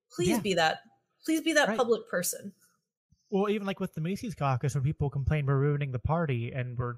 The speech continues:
Speaker 2: not gonna get anything done, it's like, "Okay, well, go show us how it's done." Like, if
Speaker 1: Yeah.
Speaker 2: you outcompete us and you win, you get liberty achieved, I'm not gonna complain.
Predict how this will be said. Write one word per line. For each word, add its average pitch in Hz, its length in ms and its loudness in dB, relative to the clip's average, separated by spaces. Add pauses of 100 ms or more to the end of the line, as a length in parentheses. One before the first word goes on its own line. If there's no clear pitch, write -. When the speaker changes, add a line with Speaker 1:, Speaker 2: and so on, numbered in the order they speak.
(120)
Speaker 2:
not 139 240 -2
gonna 131 200 -2
get 139 120 -2
anything 127 300 -4
done, 143 240 2
it's 113 80 -4
like, 123 100 -2
"Okay, 214 300 4
well, 185 280 4 (220)
go 190 160 4
show 220 240 0
us 208 80 -2
how 196 160 -2
it's 190 120 -10
done." 113 360 -2
Like, 123 140 4
if 160 60 6
Speaker 1:
Yeah. 123 100 2
Speaker 2:
you 202 80 2
outcompete 208 500 2
us 226 300 2
and 156 280 -2 (480)
you 175 540 2
win, 214 480 0 (580)
you 160 140 -6
get 196 180 -2
liberty 208 380 0
achieved, 233 480 -4 (460)
I'm 196 100 0
not 285 160 -4
gonna 143 160 0
complain. 117 480 -4